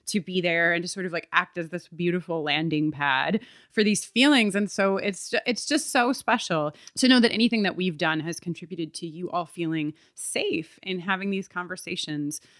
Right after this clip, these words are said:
uh, and exploring some of these feelings and these darker and more complicated themes. So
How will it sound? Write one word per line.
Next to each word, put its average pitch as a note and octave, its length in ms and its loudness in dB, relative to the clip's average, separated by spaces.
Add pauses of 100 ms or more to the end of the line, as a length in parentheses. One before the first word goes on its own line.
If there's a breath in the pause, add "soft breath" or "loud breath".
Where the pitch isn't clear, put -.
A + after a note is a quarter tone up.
(160 soft breath)
uh, D#3 320 -6
and E3 100 -4
exploring F3 520 -2
some E3+ 180 -4
of D3 40 -6
these E3 160 -4
feelings D#3 460 -2
and D3+ 160 -6
these D3+ 220 -6
darker D#3 400 -6
and D#3 120 -2
more D3 120 -4
complicated D3 760 -14
themes. D3 480 -4
So C#3+ 380 -14